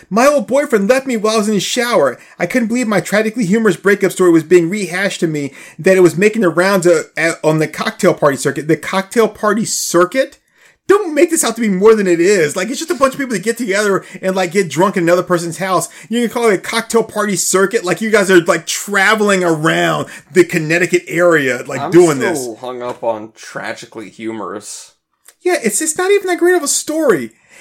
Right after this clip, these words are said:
Speaker 1: And then, and if you're so embarrassed by it, why are you spouting out, "That was me"? And, uh, he, he's got a framed picture of, like, the, the S-, Spider-Man Mary Jane wedding, it, like, uh, i-, issue.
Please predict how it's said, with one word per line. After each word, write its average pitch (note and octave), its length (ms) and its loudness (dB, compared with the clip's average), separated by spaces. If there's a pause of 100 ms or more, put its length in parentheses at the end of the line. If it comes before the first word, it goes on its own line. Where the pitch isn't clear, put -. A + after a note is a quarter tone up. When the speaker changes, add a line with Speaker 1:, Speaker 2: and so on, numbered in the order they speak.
(160)
Speaker 1:
And C4 140 2
then, C4+ 280 0
and A#3+ 140 2
if C4 140 0
you're E4+ 100 6
so E4+ 260 0
embarrassed C#4 460 0
by G3+ 160 0
it, F3+ 140 0
why G3+ 120 -4
are C4+ 80 2
you C4+ 140 0
spouting G#3+ 500 0
out, F#3+ 160 4
"That C#4 560 0
was E4+ 200 4
me"? F#4+ 800 2 (500)
And, G3+ 160 2
uh, G3 220 6 (380)
he, F3+ 440 -4
he's G3 220 -12
got A3+ 160 -4
a G3+ 40 -4
framed G3+ 420 -4
picture G#3 360 -4
of, E3+ 160 0
like, E3 240 -2
the, D3+ 340 4
the D3+ 120 -8
S-, - 280 -4 (180)
Spider-Man F#3 800 0
Mary F3+ 280 2
Jane F3+ 320 -2
wedding, G#3+ 560 0
it, A3+ 260 -4 (240)
like, F#3+ 280 0 (1080)
uh, E3+ 360 4 (880)
i-, F3+ 60 -2
issue. B3+ 600 2